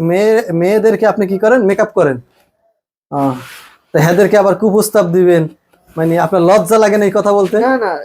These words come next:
Speaker 2: এমন তো না যে সবাই রাজি হয় না তোর থেকে এক ধরনের।
Speaker 1: আপনার লজ্জা শরম আছে?
Speaker 2: হুম,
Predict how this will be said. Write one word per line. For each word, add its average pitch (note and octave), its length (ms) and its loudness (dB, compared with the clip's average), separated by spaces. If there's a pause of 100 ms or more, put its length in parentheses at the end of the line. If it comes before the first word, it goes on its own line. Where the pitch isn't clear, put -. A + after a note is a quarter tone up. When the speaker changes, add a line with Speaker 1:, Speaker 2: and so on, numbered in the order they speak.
(120)
Speaker 2:
এমন B3+ 220 -2
তো C#4 100 -2
না C#4 180 0
যে C#4 60 -8
সবাই B3+ 300 2 (380)
রাজি C#4+ 320 0
হয় B3+ 320 2
না A3+ 120 0
তোর F3+ 120 -10
থেকে E3 280 -10
এক E3+ 160 -10
ধরনের। D3+ 320 -14 (120)
Speaker 1:
আপনার G#3 280 0
লজ্জা E3+ 340 2
শরম G#3+ 280 0
আছে? F#3 380 0 (1300)
Speaker 2:
হুম, G3+ 200 -10